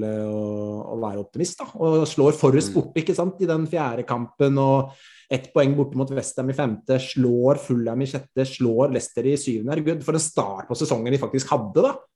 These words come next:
Speaker 1: Men så
Speaker 2: Ja.
Speaker 1: var det den Ars-, Arsenal-kampen,
Speaker 2: Mm.
Speaker 1: som Syver sier, i niende runde. Etter det, der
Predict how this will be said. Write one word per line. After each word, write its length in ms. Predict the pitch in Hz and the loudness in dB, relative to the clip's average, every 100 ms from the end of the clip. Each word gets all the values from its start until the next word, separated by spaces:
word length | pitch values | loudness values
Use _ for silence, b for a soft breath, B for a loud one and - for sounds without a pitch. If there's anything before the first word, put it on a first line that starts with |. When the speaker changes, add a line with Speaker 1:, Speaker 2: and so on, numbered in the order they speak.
| - | -4
Speaker 1:
Men 80 | 160 | 2
så 40 | |
Speaker 2:
Ja. 20 | |
Speaker 1:
var 80 | 185 | 4
det 100 | 156 | 4
den 80 | 156 | 2
Ars-, 180 | 143 - | 0 -2
Arsenal-kampen, 600 | 139 127 135 131 139 - | -4 -4 -2 -2 0 -2
Speaker 2:
Mm. 40 | 127 | -4
Speaker 1:
som 100 | 127 | -4
Syver 220 | 135 120 | -2 -2
sier, 240 | 117 127 143 B B B - | 0 2 2 B B B -2
i 60 | |
niende 220 | 135 127 127 | 2 4 2
runde. 360 | 107 127 131 | 2 -2 -4
Etter 180 | 135 131 | -6 -4
det, 520 | 123 123 131 135 131 | -2 -2 -6 -12 -12
der 280 | 123 110 117 | -8 -4 -4